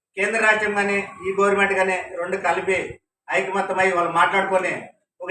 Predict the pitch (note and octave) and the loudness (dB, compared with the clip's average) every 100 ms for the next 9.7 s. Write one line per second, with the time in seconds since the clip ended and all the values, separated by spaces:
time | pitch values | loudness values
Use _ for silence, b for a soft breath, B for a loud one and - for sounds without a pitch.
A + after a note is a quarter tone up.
0 | F#3+ G3+ A#3+ B3 B3+ B3 G#3+ G3+ C4 B3+ | 0 2 4 6 4 4 4 4 2 4
1 | A#3+ C3 - - _ _ G3 B3 C4+ - | 4 2 -2 -14 _ _ -4 -2 -2 2
2 | C4 A3 - - - G3+ A#3 A3+ A3+ A3+ | 4 4 0 -4 -4 2 2 4 4 4
3 | A3 G3 F3+ F3+ G#3 G#3+ A#3 - - G3+ | 4 4 6 4 4 -2 -2 -2 0 -2
4 | A3 A3 G3+ G3 G#3 F#3+ C3+ - - _ | -4 -4 -2 0 2 0 -2 -10 -20 _
5 | _ G3 G3+ A3 G#3+ G3 G3 G#3 G#3+ G#3 | _ -2 0 0 0 0 -2 0 0 2
6 | G#3 G3+ G3+ F#3+ D#3+ D#3+ - _ _ - | 2 2 4 4 2 -4 -14 _ _ -6
7 | F#3+ A3 G#3 G3+ F3 F3+ G3 G#3+ F#3+ G3 | -4 -4 -4 -2 -2 -4 -4 -2 2 2
8 | G#3 G3 F#3 F#3+ G3+ G3+ G3+ G3+ G3 G3 | 2 2 -2 -4 -4 -2 -2 -2 -2 -4
9 | E3 F#3 F#3+ F#3 F#3 F#3 F#3+ | -2 -4 0 0 0 -4 -4